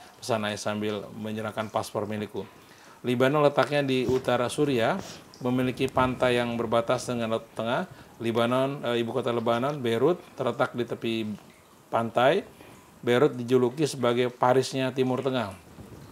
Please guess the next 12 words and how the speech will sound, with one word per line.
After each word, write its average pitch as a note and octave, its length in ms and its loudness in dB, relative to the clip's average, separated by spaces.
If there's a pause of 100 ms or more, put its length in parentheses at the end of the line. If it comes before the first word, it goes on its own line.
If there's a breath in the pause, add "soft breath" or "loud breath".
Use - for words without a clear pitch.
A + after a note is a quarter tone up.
(680 loud breath)
Kotanya B2 400 4
sangat A#2 240 2
asri, B2+ 400 0
pemerintahnya A#2+ 640 0
merupakan A#2 420 -2
hasil A#2+ 380 -4
kompromi A#2+ 560 0
politik A#2+ 400 0
dari A2+ 240 -2
kedu-, G#2+ 240 -8
kekuatan A2 800 0
Kristen C3 480 0